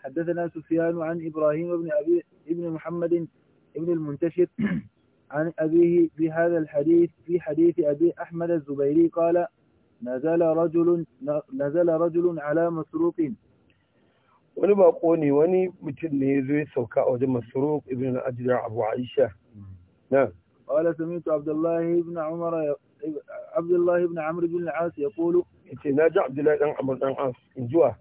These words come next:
Speaker 2: Masruq. Masruq ibn Ajda Abu Aisha yana, yana daga cikin al-mukhadramuna min at-tabi'i, domin shekara ta saba'in da ɗaya rasu. Wannan ba su da yawa irin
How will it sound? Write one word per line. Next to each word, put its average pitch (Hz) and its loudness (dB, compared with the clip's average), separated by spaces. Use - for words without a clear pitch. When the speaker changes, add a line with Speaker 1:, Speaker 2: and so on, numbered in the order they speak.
Speaker 2:
Masruq. 139 -2
Masruq 160 0
ibn 175 2
Ajda 156 0
Abu 127 -2
Aisha 139 0
yana, 156 4
yana 156 2
daga 131 2
cikin 156 -6
al-mukhadramuna 135 0
min 135 2
at-tabi'i, 113 -2
domin 123 0
shekara 131 -2
ta 135 -8
saba'in 123 -4
da 120 -4
ɗaya 113 -6
rasu. 135 -10
Wannan 135 2
ba 139 2
su 127 -12
da 123 0
yawa 127 4
irin 123 -2